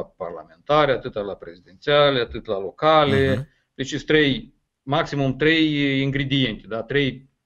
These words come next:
Speaker 1: componente: locale, parlamentare, uh, prezidențiale.
Speaker 2: Dar care e
Speaker 1: Deci și
Speaker 2: cifra?
Speaker 1: contează câte doamne sunt pe listă, câți tineri sunt pe listă,
Speaker 2: Aha.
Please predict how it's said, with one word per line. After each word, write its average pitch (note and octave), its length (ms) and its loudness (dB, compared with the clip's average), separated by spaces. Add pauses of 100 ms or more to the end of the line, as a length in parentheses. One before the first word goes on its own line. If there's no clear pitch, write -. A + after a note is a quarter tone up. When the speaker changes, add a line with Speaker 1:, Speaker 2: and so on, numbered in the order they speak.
(160)
Speaker 1:
componente: B2 540 -6
locale, E3 460 0
parlamentare, C3+ 800 -2 (300)
uh, A#2+ 360 -2
prezidențiale. B2 800 -2 (100)
Speaker 2:
Dar B2 140 0
care F3 260 2
e F#3 40 8
Speaker 1:
Deci E3 80 0
și F#3 120 0
Speaker 2:
cifra? E3+ 320 4
Speaker 1:
contează B2+ 480 0
câte D3 320 -2
doamne E3+ 460 2
sunt D#3+ 260 -6
pe D3+ 80 -4
listă, C#3+ 380 -4
câți - 300 -14
tineri E3+ 360 -2
sunt C#3+ 260 -6
pe C#3+ 100 -4
listă, C3+ 300 -2
Speaker 2:
Aha. A#2+ 540 0